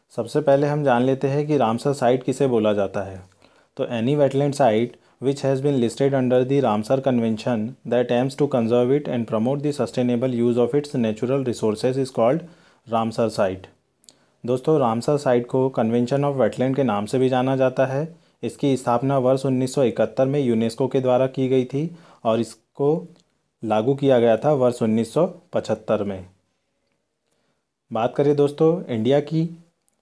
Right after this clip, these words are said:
तो इंडिया ने रामसर कन्वेंशन में साइन किया था फर्स्ट फरवरी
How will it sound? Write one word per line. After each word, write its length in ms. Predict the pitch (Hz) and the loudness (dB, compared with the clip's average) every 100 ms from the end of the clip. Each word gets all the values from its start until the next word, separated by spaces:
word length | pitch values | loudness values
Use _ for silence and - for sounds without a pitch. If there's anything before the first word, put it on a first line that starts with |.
| _ | _
तो 100 | 123 | -8
इंडिया 440 | 117 117 143 156 | -4 0 4 4
ने 340 | 151 127 131 151 _ - | 2 0 -2 -8 _ -10
रामसर 440 | 113 110 113 151 151 | -2 -2 0 0 0
कन्वेंशन 520 | 139 131 131 127 143 | 2 2 0 0 0
में 120 | 143 | -2
साइन 360 | 143 110 131 143 | 0 0 0 2
किया 220 | 143 120 | 2 4
था 160 | 139 | 2
फर्स्ट 320 | 139 135 135 135 | 2 2 0 -2
फरवरी 560 | 120 110 110 117 156 | -2 0 0 0 -2